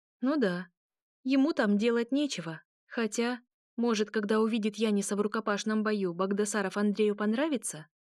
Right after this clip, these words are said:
Лучше с няней пусть мультики смотрит, так безопаснее. Не хватало еще, чтобы боксом потом заинтересовался. Двух вояк в семье я точно не потяну. «Все-таки семье?» —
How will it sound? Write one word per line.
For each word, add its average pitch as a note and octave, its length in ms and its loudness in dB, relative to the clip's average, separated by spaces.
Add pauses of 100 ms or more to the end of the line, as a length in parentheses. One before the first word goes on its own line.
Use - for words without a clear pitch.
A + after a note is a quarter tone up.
(720)
Лучше E4 400 0
с - 100 -6
няней G3 400 2
пусть G#3 300 -4
мультики G3+ 420 0
смотрит, G3+ 640 -2 (140)
так B3 180 0
безопаснее. G#3+ 880 -2 (380)
Не B3 100 2
хватало B3+ 400 0
еще, G3+ 240 0
чтобы G#3+ 260 -2
боксом G#3+ 400 0
потом G3+ 320 -2
заинтересовался. G3+ 1040 -2 (360)
Двух A3 380 0
вояк C4+ 380 2
в - 60 -14
семье B3+ 360 0
я B3 180 0
точно F3+ 420 -4
не F3+ 140 -2
потяну. F3+ 500 -6 (840)
«Все-таки E3 460 -6
семье?» — E3 520 -6